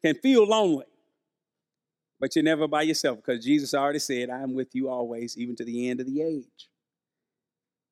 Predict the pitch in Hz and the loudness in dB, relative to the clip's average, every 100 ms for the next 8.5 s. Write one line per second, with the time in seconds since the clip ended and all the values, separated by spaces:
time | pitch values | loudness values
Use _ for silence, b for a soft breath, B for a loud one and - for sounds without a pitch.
0 | _ _ _ _ _ _ _ _ _ 143 | _ _ _ _ _ _ _ _ _ 2
1 | 165 208 196 160 196 208 190 - - 226 | 6 6 6 6 4 6 2 0 0 0
2 | 214 196 196 - 208 214 202 135 143 117 | 2 0 -2 0 4 6 6 6 0 0
3 | 101 _ - 147 151 160 175 170 165 185 | -6 _ 0 0 2 4 4 4 4 2
4 | 170 214 165 107 _ _ _ _ _ _ | 6 6 4 0 _ _ _ _ _ _
5 | _ _ _ _ - 190 196 202 196 196 | _ _ _ _ -4 0 4 4 4 2
6 | 190 214 233 247 - _ _ _ 196 233 | 4 4 4 2 -6 _ _ _ 0 2
7 | 202 233 214 247 254 240 226 220 262 269 | 4 2 2 4 6 6 2 0 0 2
8 | 220 - - - | 0 -4 -8 -12